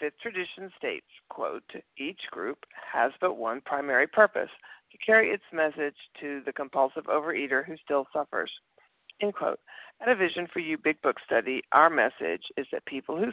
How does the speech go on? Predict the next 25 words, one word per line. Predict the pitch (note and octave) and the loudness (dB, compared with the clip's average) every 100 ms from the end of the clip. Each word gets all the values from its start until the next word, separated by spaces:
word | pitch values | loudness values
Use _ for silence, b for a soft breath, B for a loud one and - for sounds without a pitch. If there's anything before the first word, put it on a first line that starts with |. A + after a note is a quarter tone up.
| - | 4
suffer | D3+ - D3 - B B B - | 4 6 0 0 B B B 2
from | F3 D#3 | 4 4
compulsive | - D3+ - C#3+ - E3+ - | -2 -6 -4 -4 -2 -2 2
overeating | D#3 D#3+ - D3 C#3+ C#3+ C#3+ - - | 2 2 -2 -4 -4 -6 -10 -16 -12
can | - G3 G#3 | -4 -2 -2
recover | A#3 - D#3+ A#2+ A2 - B B - | -4 -2 0 2 0 -2 B B -6
through | D3 - | 0 6
abstinence | D3 D3+ - E3 E3 - | 6 4 -2 -6 -6 -6
and | C3+ | -6
the | A2 | -6
practice | - D3 D3 D#3 - | 2 2 2 -2 -8
of | - | -8
the | - | -8
twelve | - E3 E3 - | -2 4 4 4
steps | - C3 - - | 0 0 0 -4
and | D3+ D3 | -4 -4
twelve | - C3 C3 | 2 4 4
traditions | - C#3 B2+ - B2+ - B B B - | 0 -6 -4 -4 -8 -10 B B B 4
of | E3 | 4
Overeaters | - C3+ C3 C3+ C3+ C#3+ C#3+ | 4 2 0 -2 0 -4 -2
Anonymous. | C#3 C3 A#2 F#2+ - _ _ _ _ _ - | 0 0 -4 -10 -12 _ _ _ _ _ -8
I | D#3+ D#3 | -2 0
will | D#3+ A3 | 0 -4
now | F3 C#3 C3 D#3 | -2 -2 0 0
ask | A#2 A2 F3 | 0 -2 -2